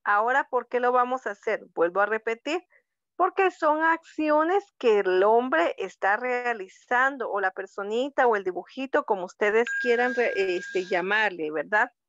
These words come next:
Pues yo puedo visualizar muchas situaciones ahí, muchas acciones que está realizando el dibujito.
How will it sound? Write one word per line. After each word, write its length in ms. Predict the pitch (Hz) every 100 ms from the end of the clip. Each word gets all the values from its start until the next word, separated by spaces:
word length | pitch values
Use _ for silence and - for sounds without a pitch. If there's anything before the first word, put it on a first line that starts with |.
| _ _ _ _ _
Pues 160 | 247 254
yo 180 | 294
puedo 280 | 285 320 359
visualizar 680 | 339 269 - 269 240 - 247
muchas 380 | 254 262 311 294
situaciones 920 | 269 208 196 - 240 262 339 330 -
ahí, 320 | 196 208 294
muchas 400 | 311 285 285 262
acciones 500 | 240 _ 247 269 -
que 80 | -
está 240 | 233 - 214
realizando 640 | 233 233 226 - 208 220
el 100 | 220
dibujito. 640 | 226 247 - 311 320 339